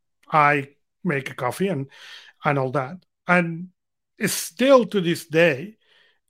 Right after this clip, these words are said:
I'm continue immune. I can have that coffee, and that doesn't wake me up. That doesn't do any of the things.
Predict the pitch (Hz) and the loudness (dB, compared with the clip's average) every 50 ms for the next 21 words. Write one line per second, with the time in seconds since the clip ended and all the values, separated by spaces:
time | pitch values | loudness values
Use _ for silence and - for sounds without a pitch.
0 | _ _ - 165 160 156 139 - 165 147 139 - - 190 214 208 175 131 120 131 | _ _ 0 0 0 0 0 -2 -2 -2 -2 -2 -2 -2 0 0 0 -2 -4 -8
1 | 139 _ - 143 131 127 117 123 139 156 180 185 175 175 185 180 156 147 160 156 | -12 _ -14 -14 -12 -12 -10 -8 -6 -4 -4 -2 0 2 2 2 2 0 -2 -4
2 | - - 170 170 170 - 165 147 143 156 165 170 165 190 190 185 - 196 175 170 | -2 -2 0 0 0 0 -2 -4 -2 -2 -2 0 2 0 0 0 0 -2 0 2
3 | 175 165 160 160 165 156 151 151 151 147 139 135 165 160 151 151 180 165 - - | 0 0 0 -2 -2 0 2 2 2 0 0 0 -2 -2 0 2 0 2 2 0
4 | 170 165 151 156 151 151 143 - - - - - - - _ _ - 175 165 165 | -2 -2 0 0 0 0 -2 -4 -10 -20 -20 -20 -20 -20 _ _ -2 0 2 2
5 | 170 165 160 151 131 135 147 143 - - 185 170 151 143 143 - | 2 2 0 0 -2 -4 -8 -8 -4 -2 -2 -2 -2 -2 -6 -10